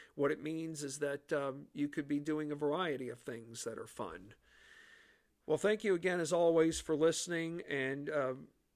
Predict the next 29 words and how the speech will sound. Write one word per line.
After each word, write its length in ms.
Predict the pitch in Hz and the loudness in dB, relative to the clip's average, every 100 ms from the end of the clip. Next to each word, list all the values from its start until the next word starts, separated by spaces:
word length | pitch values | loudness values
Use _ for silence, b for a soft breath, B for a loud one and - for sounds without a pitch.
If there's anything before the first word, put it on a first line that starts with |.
| _ _ 160 | _ _ -6
and 120 | 139 | -4
if 140 | 131 | 0
any 220 | 151 170 | 2 2
of 80 | 165 | 2
you 80 | 165 | 4
all 220 | 160 156 | 4 4
know 340 | 156 160 160 160 | 4 4 4 2
of, 220 | 131 139 | -2 -2
uh, 140 | 131 | -2
people 420 | - 156 - 143 | 0 -4 0 2
out 180 | 143 151 | 2 2
there 140 | 143 135 | 0 0
who 120 | 135 | -2
want 260 | 147 139 | -4 -6
to 80 | - | -8
podcast, 800 | - 160 160 - 160 160 151 - | -4 -2 -2 -2 -4 -2 -4 -4
uh, 120 | 123 | -2
tell 180 | 120 151 | 0 0
them 160 | 151 147 | 0 -2
to 60 | |
come 260 | 147 156 143 | -2 -2 -2
to 160 | 147 143 | -4 -4
Anchor. 320 | 139 139 139 | -4 -2 -2
It's 160 | 120 - | -2 -6
free. 420 | - 165 165 165 | -2 0 0 -2
The 180 | 147 127 | -2 -2
opportunities 800 | 123 139 - 147 143 139 131 127 | -4 -6 -4 -4 -4 -4 -4 -4
are 60 | |
limitless, 800 | 135 151 160 - 156 151 - | -2 -2 -4 0 2 4 0